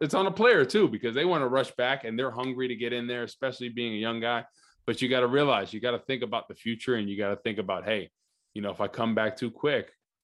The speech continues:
am I gonna mess up my back worse for the long term? Because, yeah, even after football, right? You, you wanna, you wanna be good enough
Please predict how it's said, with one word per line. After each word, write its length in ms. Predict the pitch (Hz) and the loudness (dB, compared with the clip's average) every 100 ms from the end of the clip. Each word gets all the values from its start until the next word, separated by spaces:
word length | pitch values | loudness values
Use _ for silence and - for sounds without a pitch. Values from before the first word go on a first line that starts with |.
| _ - | _ -8
am 120 | 104 | -4
I 80 | 104 | -4
gonna 160 | 101 | -2
mess 240 | 104 104 - | -2 -2 -2
up 100 | 104 | -2
my 140 | 104 | -2
back 300 | 92 104 98 | 0 -2 0
worse 300 | 107 113 101 | 0 0 -2
for 140 | - 101 | -8 -14
the 60 | |
long 260 | 95 107 104 | -6 -4 -6
term? 320 | - 90 80 | -8 -12 -12
Because, 380 | 92 95 104 92 _ | -14 -8 -6 -8 _
yeah, 180 | 180 139 - - | -2 -2 -2 -2
even 240 | 185 190 | 0 2
after 280 | 190 185 185 | 0 0 -2
football, 440 | - 156 110 92 | 0 -2 -2 -4
right? 240 | 95 127 - - | -2 -4 -6 -12
You, 160 | 123 - | -12 -8
you 120 | 156 | -2
wanna, 220 | 196 165 | 0 2
you 140 | 135 | 2
wanna 160 | 185 160 | 2 2
be 140 | 139 | 0
good 320 | 123 107 135 147 | -4 -2 0 2
enough 440 | 127 123 123 - | 0 0 -2 -4